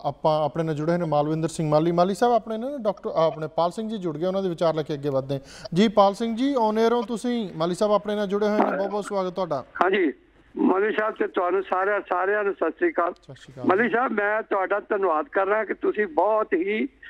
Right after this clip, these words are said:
Speaker 2: ਸੁਲਝੇ ਵਿਚਾਰ ਪੇਸ਼ ਕੀਤੇ ਨੇ। ਤੇ
Speaker 1: ਧੰਨਵਾਦ।
Speaker 2: ਜਿਹੜਾ ਵੀ ਹੁਣੇ ਤੁਸੀਂ ਆਖਿਆ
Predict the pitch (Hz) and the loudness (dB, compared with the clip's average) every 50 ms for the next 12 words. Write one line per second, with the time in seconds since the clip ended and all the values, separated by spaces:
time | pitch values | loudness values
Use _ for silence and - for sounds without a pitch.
0 | - _ _ - - - 294 - 180 175 254 247 233 214 196 185 - 190 180 180 | -20 _ _ -18 2 4 4 4 6 4 4 4 2 2 0 0 0 0 0 0
1 | 185 175 165 175 175 165 - - - 151 139 - - - 131 120 - - _ _ | -2 -2 0 2 2 2 0 -2 -6 -8 -8 -4 -2 -4 -4 -4 -6 -10 _ _
2 | _ _ _ _ _ _ _ _ - _ _ _ _ - - - - 226 220 - | _ _ _ _ _ _ _ _ -20 _ _ _ _ -20 -2 6 6 6 6 8
3 | - 226 233 240 254 247 240 220 220 196 202 233 226 - - - 247 240 226 196 | 6 4 6 6 4 2 2 0 0 -2 -2 -4 -2 -4 -4 -2 0 0 0 0
4 | 180 180 - - 220 226 202 175 - | -2 -4 -4 -2 -2 0 0 -2 -4